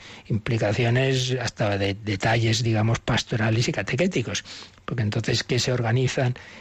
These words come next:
en grupos o colegios, eh, católicos que, que, que se han dejado llevar un poco de estas teorías? Pues simplemente,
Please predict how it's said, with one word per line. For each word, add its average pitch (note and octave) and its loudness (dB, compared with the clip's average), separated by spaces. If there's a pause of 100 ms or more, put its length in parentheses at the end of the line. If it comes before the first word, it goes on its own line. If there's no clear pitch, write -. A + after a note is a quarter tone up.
(180)
en A#2 4
grupos B2+ 0
o B2 -4
colegios, B2 0 (400)
eh, A2+ 0
católicos B2 0
que, A2+ 0 (220)
que, A2+ 0
que A#2 -2
se C3+ 0
han B2 2
dejado A#2+ 2
llevar A#2+ 2
un A#2 4
poco A#2 0
de A#2+ 2
estas A#2+ 0
teorías? D#3+ 0 (260)
Pues - -2
simplemente, C#3 2